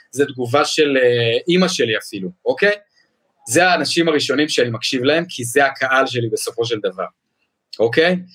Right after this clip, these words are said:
אה, דבר נוסף, אתם יכולים לשאול אחד את השני ולעזור אחד לשני.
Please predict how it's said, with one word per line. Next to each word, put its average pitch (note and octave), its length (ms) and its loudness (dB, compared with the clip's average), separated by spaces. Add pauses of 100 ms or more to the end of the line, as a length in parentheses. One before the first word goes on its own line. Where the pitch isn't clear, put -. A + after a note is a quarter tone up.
(460)
אה, A2+ 1160 0 (200)
דבר C#3 300 2
נוסף, F3 600 2
אתם C3+ 160 -2
יכולים C#3 260 -2
לשאול C#3 280 0
אחד C3 220 -2
את C3+ 100 -12
השני C#3 520 0
ולעזור A#2+ 500 2
אחד F#3+ 240 -2
לשני. G2 400 -6